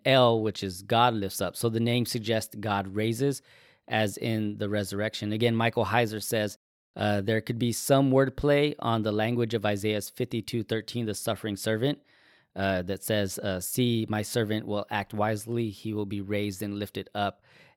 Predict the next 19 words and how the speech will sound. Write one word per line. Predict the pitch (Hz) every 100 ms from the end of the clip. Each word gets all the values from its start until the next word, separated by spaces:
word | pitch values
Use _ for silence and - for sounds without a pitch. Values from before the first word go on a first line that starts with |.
| _
and | 110 101 92
highly | 98 107 98
exalted." | 95 87 113 113 92 87 - _ _ -
Uh, | 95 95
so | - 101 95 _ _ _ -
Heiser's | 113 101 101
just | 98 101
making | 110 90 98
some | 98
connections | 95 107 98 - - 95 90
there. | 101 110 104
But | - -
those | 123 135
are | 139
the | 123
seven | 110 - 120 127
archangels | 117 113 110 110 107 101
that | 104 98
serve | - 123 117 104